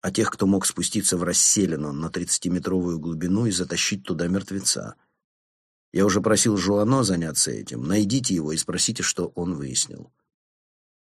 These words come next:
Барн послушно кивнул. «Хорошо, это я сделаю. Но, повторяю, комиссар, мы все здесь жители гор. В любой деревушке, в самой паршивой халупе, на каждом склоне этого хребта вы найдёте сотни опытных скалолазов.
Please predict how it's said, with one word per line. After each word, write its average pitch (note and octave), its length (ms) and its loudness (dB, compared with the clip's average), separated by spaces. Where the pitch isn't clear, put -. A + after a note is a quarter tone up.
Барн G#2 340 2
послушно F#2 540 -2
кивнул. D2 480 -8
«Хорошо, G#2 540 2
это A#2+ 140 2
я F#2+ 140 4
сделаю. F#2+ 500 0
Но, B2 160 6
повторяю, A#2+ 400 6
комиссар, G2 440 4
мы A2+ 160 4
все D3 320 8
здесь F2+ 220 2
жители F#2 360 0
гор. F2+ 460 -2
В E2+ 100 -8
любой C3 280 6
деревушке, A#2+ 500 4
в F2+ 40 4
самой D#3 300 8
паршивой C#3 440 6
халупе, A#2+ 440 4
на F#2 140 0
каждом D#3 340 6
склоне A#2 420 6
этого F#2+ 220 0
хребта G2 420 4
вы A#2+ 100 4
найдёте A2 420 2
сотни F#2+ 500 4
опытных C#2 460 -4
скалолазов. C2 680 -6